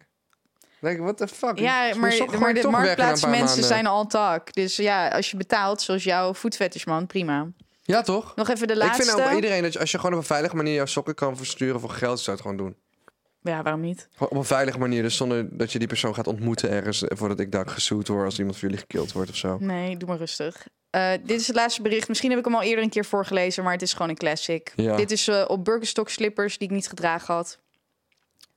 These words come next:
Speaker 2: "Hoi, dat zijn echt ontzettend leuke sandaaltjes, zeg.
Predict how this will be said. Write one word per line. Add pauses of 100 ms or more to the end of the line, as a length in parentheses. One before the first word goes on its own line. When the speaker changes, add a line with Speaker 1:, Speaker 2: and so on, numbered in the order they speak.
(140)
Speaker 2:
"Hoi, (800)
dat
zijn
echt
ontzettend
leuke
sandaaltjes,
zeg.